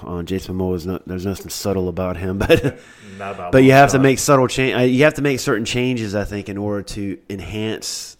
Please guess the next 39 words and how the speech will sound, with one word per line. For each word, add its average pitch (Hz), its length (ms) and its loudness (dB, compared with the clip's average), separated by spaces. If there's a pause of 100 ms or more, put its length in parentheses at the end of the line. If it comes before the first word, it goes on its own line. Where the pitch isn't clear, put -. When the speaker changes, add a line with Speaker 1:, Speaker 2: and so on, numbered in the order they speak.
Speaker 1:
the 98 140 -10
characterization, 95 1300 -4 (420)
so 107 300 -4
that 95 340 -2 (920)
those 113 220 0
changes 113 560 -2
are 104 80 -6
like, 98 260 -2
"Well, 98 140 -6
this 117 240 -6
is 110 140 -10
a, 95 100 -8 (200)
a 87 160 -8
breath 98 280 -4
of 90 60 -16
fresh 90 340 -10
air 69 360 -10
in 98 100 -10
this 90 160 -10
character. 85 680 -10
This 98 180 -10
is 98 80 -12
something 90 380 -12
that 85 140 -10
will 85 80 -10
make 92 180 -8
people 82 240 -14
want 90 300 -12
to 87 60 -14
go 87 120 -8
watch 87 340 -6
it." - 80 -14
Like, 80 220 -12
"Oh, 113 240 -6
okay, 98 260 -6
this 107 220 -4
is, - 200 -14 (440)
you 107 100 -4
know, 90 260 -4